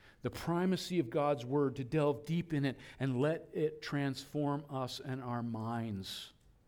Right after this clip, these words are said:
To remember that his desire for us is not to do, but to be with him.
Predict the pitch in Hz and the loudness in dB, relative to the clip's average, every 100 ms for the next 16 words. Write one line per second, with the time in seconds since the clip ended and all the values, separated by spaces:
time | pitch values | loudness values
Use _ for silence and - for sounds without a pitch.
0 | _ - - _ - _ - 156 151 160 | _ -20 -20 _ -20 _ -6 0 2 4
1 | 165 170 160 147 135 - 170 - - 123 | 4 4 4 2 0 2 2 2 -6 -6
2 | 127 147 147 147 127 156 131 120 127 123 | 0 2 4 2 0 -4 -4 -4 -4 -2
3 | 147 151 - - - - 120 104 156 151 | 0 0 -6 -20 -6 -2 -2 -2 2 4
4 | 131 98 78 - - _ _ _ _ _ | 4 2 -4 -14 -20 _ _ _ _ _
5 | _ _ _ - _ _ _ - - 110 | _ _ _ -20 _ _ _ -20 -16 -10
6 | 110 113 123 110 117 117 - 104 90 76 | -8 -4 -4 -2 -4 -6 -10 -8 -6 -8